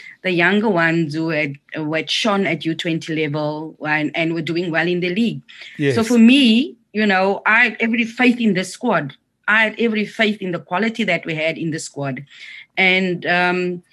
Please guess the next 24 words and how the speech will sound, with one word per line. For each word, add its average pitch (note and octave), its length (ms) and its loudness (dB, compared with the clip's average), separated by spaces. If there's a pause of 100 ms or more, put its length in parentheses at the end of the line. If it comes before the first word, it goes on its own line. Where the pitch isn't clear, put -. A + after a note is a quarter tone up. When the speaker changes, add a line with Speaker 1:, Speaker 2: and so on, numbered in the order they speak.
(340)
Speaker 1:
the F#3+ 120 0
reason B3+ 420 4
why F3+ 240 2
the F3 100 -2
Chawinga G3 440 0
sisters G#3+ 480 -4
were F3 80 -2
here E3 260 0
and E3 140 0
Barbara D#3 320 -4
Banda E3+ 360 0
is E3 200 -6
because E3 400 -6
their F#3+ 180 4
league F#3 300 0
had E3+ 200 -2
ended, G#3+ 400 2
so E3 380 -4 (200)
their G3 180 2
countries A3 500 -2
could - 220 -8
call C4+ 220 -4
upon D#3+ 320 -4
them. C#3+ 280 -4